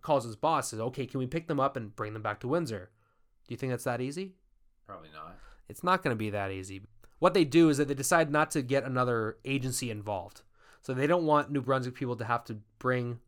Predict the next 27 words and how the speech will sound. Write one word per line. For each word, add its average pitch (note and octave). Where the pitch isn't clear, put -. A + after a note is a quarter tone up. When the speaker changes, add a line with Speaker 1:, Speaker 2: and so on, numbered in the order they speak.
Speaker 1:
these B2
prisoners B2
all C#3
the C#3
way C3+
back A#2+
to A#2+
Windsor, G#2+
right? G#2
'Cause A#2+
there's A2+
a, G#2+
there's A2
a G#2
extradition C3
period, F#2
right? A2
Speaker 2:
Yeah. F2+
Speaker 1:
Extradition, -
all F#2+
that F#2
shit. -
So D3+
they D#3+
think G3+
it's -
easier C3